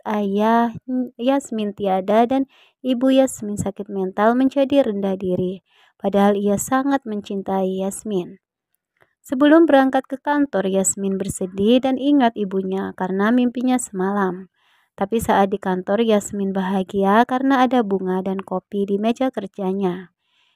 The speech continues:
Yasmin senang karena ia mengira dari Dokter Romeo. Yasmin senyum-senyum sendiri sampai Alicia penasaran. Alicia juga tanya-tanya kenapa kok akrab banget dengan Romeo.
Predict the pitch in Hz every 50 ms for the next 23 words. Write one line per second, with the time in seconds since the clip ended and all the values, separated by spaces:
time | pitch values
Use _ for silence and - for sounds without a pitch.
0 | _ _ - 277 262 - 311 320 320 302 - 269 247 233 226 240 233 - 214 208
1 | 202 196 180 196 196 190 190 190 196 196 190 185 185 190 208 240 247 254 254 269
2 | 285 285 240 196 190 _ - 185 185 185 175 180 185 196 214 220 190 175 180 185
3 | 175 _ _ _ _ _ _ _ _ _ _ _ _ _ _ _ _ 277 269 277
4 | 262 - - 285 285 302 302 302 302 - 294 262 262 262 262 262 254 - 247 240
5 | 240 240 233 233 - 214 202 196 190 185 208 220 247 254 - - 214 202 196 202
6 | 196 185 185 190 190 185 - 214 214 - - 196 190 185 185 - - 190 190 190
7 | 208 202 190 185 190 196 180 _ _ _ _ _ _ _ _ _ - 202 202 202
8 | 190 - - 226 233 240 226 220 190 208 202 208 - 196 190 196 190 185 - -
9 | 185 190 190 190 196 214 - - 202 196 185 190 196 - 196 190 190 - 254 240
10 | - 208 185 - - 202 202 196 196 190 185 185 196 214 220 220 226 247 262 277
11 | 277 262 233 202 185 190 196 196 185 185 175 165 165